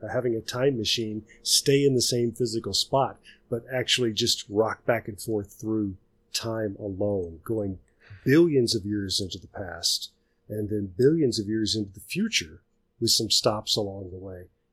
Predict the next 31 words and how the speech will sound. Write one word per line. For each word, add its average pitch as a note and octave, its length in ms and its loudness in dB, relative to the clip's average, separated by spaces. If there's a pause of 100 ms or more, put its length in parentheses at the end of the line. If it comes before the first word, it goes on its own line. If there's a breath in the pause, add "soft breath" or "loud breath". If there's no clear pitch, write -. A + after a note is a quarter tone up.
(120)
And A#2+ 220 0
it A#2 160 0
leads B2+ 560 0
to A#2 120 0
Clara A#2 640 0 (380)
being A2 480 2 (800)
deeply D#3 380 0
shaken C3 680 2 (600)
by A#2 160 6
that G#2 200 2
experience. G2 580 -2
And B2 120 -4
the C3 60 4
doctor D3+ 320 2
didn't B2+ 240 0
expect - 460 -2
her G2 80 0
to D#2 120 -18 (120)
be. F#2 220 -18 (600)
And A#2 240 -2
she - 160 4
says, C3+ 340 -2 (460)
"We're D#3 240 -4
all C#3+ 300 -6
ghosts - 680 0
to G#2+ 60 -6
you." D#3 360 -4 (920)
And C3 220 4
it, A#2+ 220 -4
it, A#2+ 240 -6
it B2 80 -8